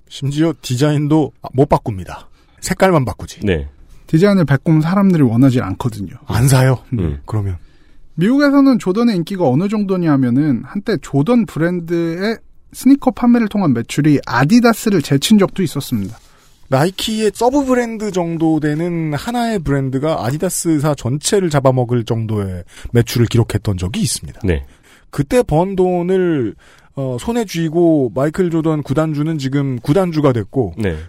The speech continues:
Speaker 1: 그 구단 처음 샀을 때에 비해서 지금 가치가 세 배인가 올랐어요.
Speaker 3: 네, 그래서 저희 신발 모으는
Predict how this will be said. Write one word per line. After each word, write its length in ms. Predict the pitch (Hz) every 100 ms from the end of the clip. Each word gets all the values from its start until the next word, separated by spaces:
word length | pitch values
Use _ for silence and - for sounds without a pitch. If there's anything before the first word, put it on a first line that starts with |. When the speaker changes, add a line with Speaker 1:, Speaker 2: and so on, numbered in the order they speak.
| -
Speaker 1:
그 180 | 165
구단 280 | 143 147 170
처음 240 | - 202 196
샀을 280 | 180 170
때에 220 | 151 151 135
비해서 200 | 135 -
지금 180 | 143 151
가치가 400 | - - - 143
세 220 | - 135
배인가 240 | 131 110
올랐어요. 560 | 98 85 80 - 101 101 - _ _ _ _ _ _ - - - - -
Speaker 3:
네, 80 | 131 -
그래서 340 | 147 160 165
저희 360 | - 143 127 120
신발 400 | 196 220 226 170
모으는 840 | 131 135 143 143 139 127 123